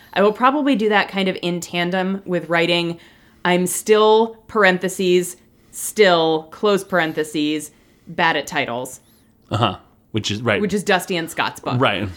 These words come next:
Speaker 1: So I probably will work on those two at the same time and just table Danny and Theo for a little while because, quite frankly, I'm sick of looking at them. I
Speaker 2: What
Speaker 1: need
Speaker 2: was
Speaker 1: them
Speaker 2: the
Speaker 1: to
Speaker 2: name
Speaker 1: go
Speaker 2: of
Speaker 1: away
Speaker 2: the,
Speaker 1: from it.
Speaker 2: what was the name of your female character in your first book?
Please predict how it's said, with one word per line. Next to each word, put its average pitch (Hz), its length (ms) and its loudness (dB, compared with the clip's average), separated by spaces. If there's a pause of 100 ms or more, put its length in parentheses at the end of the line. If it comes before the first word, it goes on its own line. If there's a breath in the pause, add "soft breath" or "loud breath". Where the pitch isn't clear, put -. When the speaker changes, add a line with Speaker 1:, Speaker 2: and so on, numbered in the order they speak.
Speaker 1:
So 190 220 0
I 185 140 4
probably 220 320 0
will 202 380 0
work 196 300 -2
on 202 160 0
those 185 240 0
two 185 280 0
at 170 140 -4
the 165 60 -6
same 160 300 -4
time 175 600 -4
and 160 640 2
just 165 320 -6
table 151 680 2 (280)
Danny 147 300 0
and 139 140 0
Theo 135 240 2
for 135 140 -4
a 127 40 -2
little 135 180 0
while 131 200 2
because, - 260 -8
quite - 380 0
frankly, 143 380 0
I'm 120 100 -2
sick - 280 -4
of 120 100 -4
looking 120 260 -6
at - 160 -8
them. 90 220 -10 (480 loud breath)
I 170 80 0
Speaker 2:
What 170 60 4
Speaker 1:
need 165 100 6
Speaker 2:
was 156 80 2
Speaker 1:
them 156 120 6
Speaker 2:
the 160 40 0
Speaker 1:
to 160 60 -2
Speaker 2:
name 151 60 0
Speaker 1:
go 143 60 2
Speaker 2:
of 131 60 2
Speaker 1:
away 92 160 -2
Speaker 2:
the, - 60 -12
Speaker 1:
from - 160 -10
it. - 180 -18
Speaker 2:
what 156 120 -2
was 190 140 0
the 220 60 -4
name 214 180 2
of 190 140 2
your 180 340 0
female 160 460 2
character 156 380 0
in 147 60 2
your 143 100 0
first 143 240 -2
book? 160 220 -2